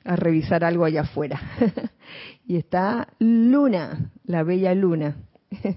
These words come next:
Un elemental aquí invitado, invitada de hoy. Así que, este, qué bueno estar con ustedes en este hermoso miércoles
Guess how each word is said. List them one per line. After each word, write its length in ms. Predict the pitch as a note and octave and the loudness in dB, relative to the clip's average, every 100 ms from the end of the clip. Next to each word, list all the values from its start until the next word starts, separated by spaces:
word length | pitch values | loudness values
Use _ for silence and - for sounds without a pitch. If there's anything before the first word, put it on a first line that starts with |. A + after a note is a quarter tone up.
| - - _ _ _ _ _ _ _ _ | -8 -12 _ _ _ _ _ _ _ _
Un 140 | F#3 F3 | -2 0
elemental 640 | F3 E3 D#3 D3+ E3+ F3 | 0 0 -4 -2 -2 0
aquí 360 | D#3 - F3 - | -2 -4 -6 -4
invitado, 580 | E3+ D3+ D3+ D#3 F#3+ A#3 - - _ _ A3 | -4 -4 -4 -6 -8 -10 -18 -20 _ _ -4
invitada 560 | E3+ D#3+ D#3+ D#3+ E3 | -2 -2 -4 -6 -4
de 140 | D#3 C#3+ | -4 -4
hoy. 200 | F3 G3 _ _ _ _ _ _ C4+ C#4+ C4+ B3+ C4 B3 - | -4 -6 _ _ _ _ _ _ -20 -20 -20 -18 -18 -20 -4
Así 340 | F3+ D#3+ F3 | -4 -2 -4
que, 300 | F3 G3 G3 | 0 2 2
este, 720 | F3+ E3 - F3 D#3+ D#3 D3+ D#3 - _ _ _ _ _ _ _ _ _ _ _ _ | -2 -4 -4 -4 -2 -2 -4 -8 -16 _ _ _ _ _ _ _ _ _ _ _ _
qué 140 | - F#3+ | -6 0
bueno 200 | F#3 F#3+ | 2 2
estar 220 | G3+ F#3 | -2 -2
con 120 | F#3+ | -2
ustedes 360 | D#3 E3+ F3+ G#3 | 0 0 0 0
en 120 | E3+ | 0
este 420 | D3 - F3 D#3+ | -2 -2 -2 0
hermoso 460 | E3+ D#3+ D#3+ D#3+ F3+ | 0 0 -2 0 -2
miércoles 420 | E3+ E3 F3 | -2 -2 -4